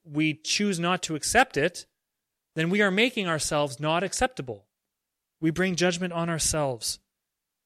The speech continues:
We are given the power to choose whether the gifts of Jesus will be accepted or rejected. We are given the power to react,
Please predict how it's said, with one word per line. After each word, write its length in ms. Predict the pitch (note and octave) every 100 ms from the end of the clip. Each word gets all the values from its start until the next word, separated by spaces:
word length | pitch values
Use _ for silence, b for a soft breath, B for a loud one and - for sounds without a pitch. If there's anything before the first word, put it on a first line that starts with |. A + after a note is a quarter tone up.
| _ _ -
We 160 | F#3
are 80 | B3
given 260 | G#3+ A#3 A#3+
the 80 |
power 260 | A3+ F#3+ F3
to 140 | E3+
choose 260 | D#3+ F#3 F3
whether 220 | E3 D#3+
the 100 | D3+
gifts 240 | D3 F3 F3+
of 60 |
Jesus 340 | D3 D#3+ D#3 -
will 80 |
be 140 | C#3 C3+
accepted 560 | B2+ - G#3+ G#3+ A#3 b b b -
or 80 |
rejected. 520 | D#3 D3 E3+ D#3+ - B2+
We 160 | D3+
are 60 | E3
given 380 | C#3+ G#3 A#3 A#3+
the 80 |
power 380 | G3+ - E3+ F3+
to 180 | F3 F3+
react, 720 | E3+ F3+ G3 G#3 E3+ - -